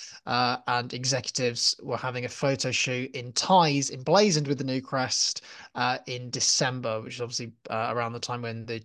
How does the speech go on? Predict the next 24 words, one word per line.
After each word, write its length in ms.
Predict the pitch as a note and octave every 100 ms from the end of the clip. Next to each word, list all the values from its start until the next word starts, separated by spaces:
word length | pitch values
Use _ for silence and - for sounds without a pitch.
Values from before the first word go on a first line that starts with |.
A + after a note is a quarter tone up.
| -
trademark 760 | - D3+ B2+ A#2+ A#2 A2 -
got 180 | A2+ A2
leaked. 460 | A2+ A2+ - - - - - - - - -
Um, 380 | A#2+ A#2+ A#2 B2 -
and 160 | D3+ C#3+
that 80 | C#3
the 80 | D3
new 160 | C#3+
crest 400 | C3 C#3 B2+ -
has 80 | C3+
been 240 | - B2+
sold 380 | C3 - C3+ C3
to 100 | -
stakeholders 720 | - C3 B2+ B2+ B2+ B2+ B2+ -
on 80 | C3
a 80 | A#2+
lie 460 | B2+ C3+ A#2+ A#2
that 240 | A#2+ A#2+ -
shirt 440 | - F3 D3 C3+
sales 600 | - B2+ A#2 A#2 A#2 A#2 -
for 140 | -
this 280 | C3 A#2+ -
year 180 | B2 A#2+
were 280 | C3 B2+ A#2